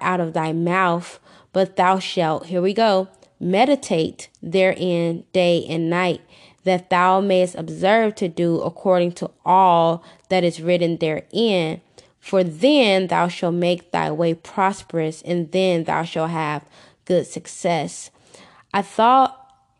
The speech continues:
that it was very significant for where we are right now as we start the year o-, off, um, s-,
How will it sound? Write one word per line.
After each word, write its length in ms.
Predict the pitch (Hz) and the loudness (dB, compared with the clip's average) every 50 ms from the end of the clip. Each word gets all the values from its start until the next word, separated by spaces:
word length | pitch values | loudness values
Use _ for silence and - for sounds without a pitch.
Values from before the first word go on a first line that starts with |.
| _ _ _ _ _ _ _ _ _ _ _ _ - | _ _ _ _ _ _ _ _ _ _ _ _ -4
that 220 | 185 214 196 185 | -2 0 0 2
it 80 | 202 220 | 2 2
was 180 | 226 220 190 | 0 0 -2
very 800 | 185 160 175 180 185 185 185 185 185 180 175 170 175 180 175 - _ _ _ _ _ _ _ _ _ _ _ _ _ _ _ _ _ _ - | -2 -2 0 2 2 4 4 4 4 2 2 0 -2 -4 -6 -10 _ _ _ _ _ _ _ _ _ _ _ _ _ _ _ _ _ _ -20
significant 1160 | - - 220 180 180 180 180 180 196 208 - - 196 196 - - 185 160 160 156 143 - - _ _ _ _ _ _ _ _ _ - | -10 -8 -6 -4 -2 -2 0 -2 -2 -2 -2 -4 -6 -6 -6 -6 -6 -4 -4 -6 -8 -10 -12 _ _ _ _ _ _ _ _ _ -20
for 420 | - - - 214 196 190 185 180 | -20 -6 -2 0 2 2 2 2
where 220 | 175 190 190 190 180 | 0 0 0 0 0
we 200 | 180 185 175 - - | 0 -2 -6 -6 -6
are 400 | - - 180 185 185 180 170 170 | -4 -2 0 0 0 0 0 -2
right 280 | 165 165 160 156 - - | -2 -2 -4 -4 -4 -6
now 500 | 175 180 180 180 180 180 175 170 165 - - | -6 -6 -4 -4 -4 -4 -4 -4 -6 -6 -6
as 200 | 175 180 175 - | -8 -8 -8 -8
we 80 | 185 | -10
start 480 | 175 175 - - 185 175 175 175 175 - | -10 -10 -6 -4 -2 -2 0 -2 -4 -6
the 80 | - 170 | -8 -10
year 340 | 160 156 170 185 190 190 | -8 -6 -4 -2 -2 0
o-, 380 | 170 165 156 156 160 160 - - _ - | 0 0 0 0 -2 -4 -6 -8 _ 0
off, 460 | 180 180 175 165 165 175 175 - - _ - - - - - - _ - | 2 2 2 2 0 -4 -8 -12 -20 _ -20 -20 -20 -20 -20 -18 _ -6
um, 420 | 185 180 175 170 165 160 156 151 - _ _ _ - | -4 -4 -2 -2 -4 -4 -6 -10 -14 _ _ _ -20
s-, 240 | 202 175 - - | -18 -18 -18 -20